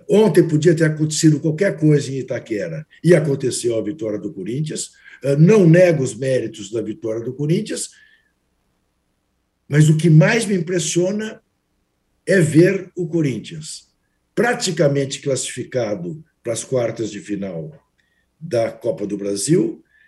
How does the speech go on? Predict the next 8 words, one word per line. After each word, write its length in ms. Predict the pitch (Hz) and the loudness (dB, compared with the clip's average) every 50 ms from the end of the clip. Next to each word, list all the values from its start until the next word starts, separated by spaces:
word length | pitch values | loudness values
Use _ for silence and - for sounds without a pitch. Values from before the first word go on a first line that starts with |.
| _ _ - | _ _ -4
classificado 1300 | 247 285 285 294 294 277 - - 240 214 160 156 165 147 156 147 - 185 202 233 240 214 175 151 151 | 0 2 2 4 2 2 2 0 -2 -4 -4 -6 -6 -6 -6 -4 -2 -2 0 0 0 0 0 -2 -2
para 120 | 151 143 127 | -2 -4 -6
as 100 | 120 - | -6 -6
quartas 480 | - 135 127 120 113 - 113 104 98 | -6 -6 -6 -6 -6 -8 -10 -10 -10
de 80 | 98 98 | -12 -14
final 580 | - - 107 95 95 98 92 85 82 80 78 _ _ _ _ _ _ _ _ _ _ _ _ _ _ _ _ _ _ | -14 -12 -12 -10 -10 -10 -10 -12 -12 -14 -18 _ _ _ _ _ _ _ _ _ _ _ _ _ _ _ _ _ _
da 320 | 104 107 123 123 120 117 | -6 -4 -4 -2 -2 -2
Libertadores 1000 | 110 110 117 - 123 123 120 - 151 156 151 175 196 208 220 220 - - - - | -4 -4 -4 -4 -4 -4 -4 -2 0 4 4 4 4 4 2 -2 -6 -12 -14 -16